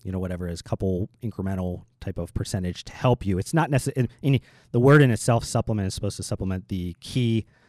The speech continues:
items of that, uh, of those inputs. Like, so if you're not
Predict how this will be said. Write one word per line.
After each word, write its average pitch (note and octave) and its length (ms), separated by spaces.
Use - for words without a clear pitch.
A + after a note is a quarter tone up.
items G#2+ 480
of G2 260
that, F#2 380
uh, F2+ 240
of A2+ 140
those G2+ 180
inputs. A#2 400
Like, F#2 160
so G#2+ 160
if G2 140
you're A2+ 100
not B2+ 260